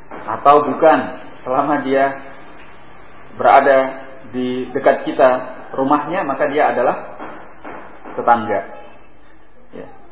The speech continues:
Wan nafi' wad dhar, apakah dia orang yang suka berbuat kemanfaatan atau suka membahayakan? Ya. Apakah dia orang yang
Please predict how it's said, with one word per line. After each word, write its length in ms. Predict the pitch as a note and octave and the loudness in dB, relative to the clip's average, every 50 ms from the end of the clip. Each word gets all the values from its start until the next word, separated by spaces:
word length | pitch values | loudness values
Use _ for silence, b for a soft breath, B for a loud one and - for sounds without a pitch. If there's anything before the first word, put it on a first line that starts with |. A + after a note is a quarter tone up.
| - - - - - - - | -18 -18 -20 -20 -14 -4 0
Wan 240 | A#2 B2+ C3+ C3+ | 2 2 2 4
nafi' 560 | C#3+ D#3+ E3+ F3 E3+ D#3+ E3 E3+ E3+ D#3+ - C3 | 4 6 8 8 8 6 4 2 0 0 0 0
wad 240 | C3+ C3 - - | -2 -2 0 6
dhar, 260 | C#3+ D#3+ E3 D#3+ - - - - - - | 8 10 10 10 10 8 6 0 -2 0
apakah 400 | C3 C#3+ C#3+ C#3 C#3+ C#3 C3 C3+ | 2 2 4 4 4 2 2 2
dia 480 | C#3 D3 D3 C#3+ C#3+ - - - - - - - - - - - - - - - - - | 4 4 4 4 2 -2 -6 -14 -14 -16 -16 -18 -18 -18 -18 -18 -20 -20 -20 -10 0 6
orang 240 | D#3 E3 F3 E3+ E3 D#3 D3+ | 6 8 8 8 6 6 4
yang 220 | D3 C#3+ C#3 C#3+ C#3+ C#3+ C#3 - - - - - - - - - - | 4 4 4 2 -2 -6 -10 -12 -14 -16 -18 -18 -18 -20 -14 -8 -4
suka 280 | E3+ D#3+ - E3 C#3 B2 A2+ A2 - - - - - - A#2+ | -4 0 4 6 6 6 6 4 -2 -8 -12 -16 -14 -8 -4
berbuat 400 | C3 C3 A#2 A#2+ D3 C#3 - - | -2 -2 2 4 4 4 4 4
kemanfaatan 960 | C#3 C3 C3+ B2+ B2+ B2+ C3+ C3 - C3+ C3+ - E3+ E3+ - - - - - | 0 0 0 0 0 2 2 2 2 2 2 4 4 2 2 0 -8 -4 0
atau 240 | C3+ D3+ - D#3+ D3+ - | 0 0 0 0 -4 -4
suka 160 | D#3+ - D3+ D3 | -2 0 0 0
membahayakan? 680 | C3+ C3 B2+ A#2 A#2 A2+ A#2 A2 G#2+ - - G#2+ G2 - - - - - - - - - - - - - - - - - - - - - - - - - - - - - - - - - - - - - - | 0 0 -2 -2 0 0 0 0 0 -2 -4 -6 -10 -10 -12 -16 -16 -16 -16 -16 -16 -16 -16 -16 -18 -18 -18 -18 -18 -18 -18 -18 -18 -18 -18 -18 -18 -18 -18 -18 -18 -18 -18 -18 -18 -18 -18 -18 -18 -12 -6
Ya. 180 | - A#2+ B2+ - - - - - - | -4 -4 -4 -4 -8 -14 -16 -10 0
Apakah 480 | - C3 D3+ F3+ F3+ F#3 - G3 - - E3+ | 6 6 8 10 8 8 8 8 6 6 6
dia 520 | E3+ F3 F3 F3 F3 - - - - - - | 8 8 8 8 6 2 -2 -8 -8 0 6
orang 240 | D#3+ E3 F3+ F3 F3 E3+ | 6 8 8 8 6 4
yang 120 | E3 | 0